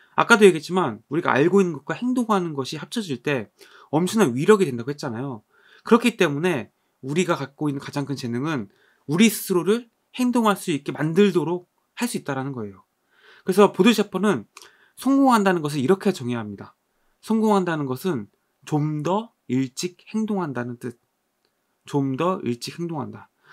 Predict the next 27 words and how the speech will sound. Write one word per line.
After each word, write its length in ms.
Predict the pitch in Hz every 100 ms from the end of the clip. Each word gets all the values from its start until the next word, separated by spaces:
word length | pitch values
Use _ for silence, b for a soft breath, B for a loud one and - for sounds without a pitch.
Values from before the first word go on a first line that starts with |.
| b b b -
사실 240 | 233 226
생각해보면은 920 | 247 254 247 185 151 147 156 151 104
이 80 | 123
성공한 420 | 208 240 233 208
사람들 300 | 190 180 156
보면은 480 | 131 113 131 170 104 _ B B B B
정말 280 | - 165 156
그분들의 580 | 156 156 185 185 180 170
능력이 500 | 123 120 131 139 143
뛰어나고 760 | 220 254 233 202 131 113 107 104 b b b -
남들과 500 | 143 156 165 156 143
뭔가 240 | 139 131
다른 400 | - 165 196 175
뭔가 280 | 127 131 139
하는 240 | 139 190 185
경우도 260 | 160 151
있지만 540 | 131 - 120 156 120 98 b b b b
많은 400 | - 139 185 208
부분들은 640 | 170 160 151 131 170 165 98 _ b b b
남들보다 600 | 143 156 175 208 165 170
조금 320 | - 139 170 190
일찍 380 | 247 - 247
시작해서 720 | - - 190 - 123 160 107 - _ _ _ _
그런 340 | - 160 160
성공을 360 | 151 214 208 185
거둔 260 | 139 139
경우도 500 | 131 123 113 175 214